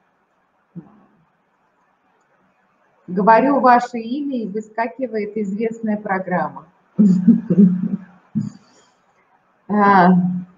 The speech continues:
Яна, проект начинается с грамотного брифа. Отлично.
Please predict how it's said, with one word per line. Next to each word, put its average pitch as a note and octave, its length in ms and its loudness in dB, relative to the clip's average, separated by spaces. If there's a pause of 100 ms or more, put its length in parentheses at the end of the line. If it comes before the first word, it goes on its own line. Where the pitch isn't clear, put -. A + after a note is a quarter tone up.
Яна, G#3 800 4 (200)
проект G#3 360 -2
начинается G#3+ 600 -2
с F#3+ 60 -8
грамотного F#3 680 -2
брифа. E3+ 600 -10 (200)
Отлично. F3+ 720 -8